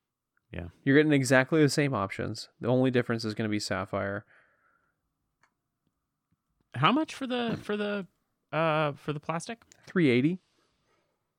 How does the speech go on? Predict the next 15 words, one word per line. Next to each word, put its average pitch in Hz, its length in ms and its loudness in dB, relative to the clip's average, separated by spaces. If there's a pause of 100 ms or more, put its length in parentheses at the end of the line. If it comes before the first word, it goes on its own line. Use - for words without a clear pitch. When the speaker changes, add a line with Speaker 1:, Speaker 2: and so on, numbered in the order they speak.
(120)
Speaker 1:
Oh, 120 380 -2
I, - 120 -6 (100)
I 151 40 -2
thought 160 180 -8
it 131 80 -8
was 123 120 -10
less 127 180 -8
than 80 140 -8
that. - 140 -16 (1120)
Speaker 2:
I 170 80 0
think 277 220 0
it 294 80 2
was. 123 560 2
Speaker 1:
I've 220 140 2
got, 226 180 4